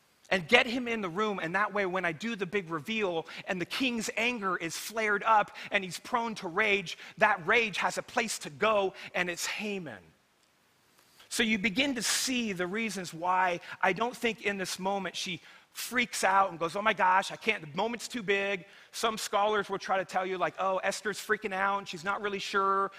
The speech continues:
so she's just kinda delaying because she's scared." I don't see that in this story. I see a woman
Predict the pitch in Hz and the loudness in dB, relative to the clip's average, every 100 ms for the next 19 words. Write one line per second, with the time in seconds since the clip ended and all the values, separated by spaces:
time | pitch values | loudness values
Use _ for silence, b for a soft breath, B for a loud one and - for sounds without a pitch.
0 | B - 190 196 185 196 - 208 190 214 | B -6 -6 -4 -4 -4 -2 -2 -2 0
1 | 190 190 202 202 196 202 202 - 214 - | 4 4 4 0 -4 -4 -4 -2 -4 -4
2 | - 240 202 196 196 196 175 B B B | -4 -2 0 2 2 2 0 B B B
3 | 233 277 262 - 269 277 240 214 196 190 | 2 2 0 -2 -2 -2 2 2 0 -6
4 | 175 - 185 175 156 113 - B B 202 | -6 -6 -4 -2 -4 -6 -12 B B 0
5 | 196 285 269 208 175 240 254 269 | 2 0 2 2 0 -2 0 0